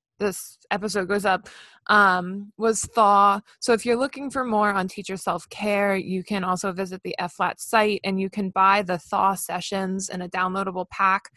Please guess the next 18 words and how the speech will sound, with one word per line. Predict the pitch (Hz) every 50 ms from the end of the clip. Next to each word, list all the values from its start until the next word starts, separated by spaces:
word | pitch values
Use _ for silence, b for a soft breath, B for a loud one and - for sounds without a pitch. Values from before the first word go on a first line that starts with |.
| b b b b b b _
So | - - 226 208 196 190 190 185 175 - - -
a | 196 208
lot | 202 214 220 220 226 220
of | 220 202 190
what | 214 196 185 180 - _ -
Beth | 196 185 190 - -
is | - 185 185 180 175 170 b b b b b b _ -
touching | - 254 247 - 254 247
on | 233 214 202 202
in | 196
this | 196 196 196 - -
episode | - 208 202 - 214 196 - 214 196 185 180 185 185 185 - 185
about | 185 175 180 170 180 180 180 170 - - _ _
things | - 196 190 196 180 -
like | 190 175 175 - _ _ _ _ _
sleep | - - - 320 294 240 196 - - -
and | 196 196 196 196
food | - - 277 262 247 233 214 196 190 180 -